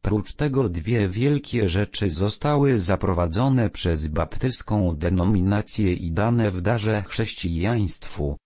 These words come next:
a które wypłynęły z szafarskiej doktryny tegoż Kościoła, to jest religijna wolność i zagraniczne misje. Bo gdy nawrócenie jest sprawą serca, niespowodowane zewnętrzną siłą,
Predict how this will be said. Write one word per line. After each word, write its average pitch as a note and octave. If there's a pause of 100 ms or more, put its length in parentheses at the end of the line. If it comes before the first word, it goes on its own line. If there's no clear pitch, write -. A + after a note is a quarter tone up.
(120)
a E2
które F2
wypłynęły E2+
z -
szafarskiej G2
doktryny E2
tegoż A2+
Kościoła, C#2 (240)
to G#2+
jest - (180)
religijna E2
wolność F#2+
i E2+
zagraniczne D#2+
misje. D2+ (460)
Bo E2+
gdy F#2+
nawrócenie F2+
jest G#2
sprawą G#2+
serca, F2+ (240)
niespowodowane G2+
zewnętrzną G2+
siłą, E2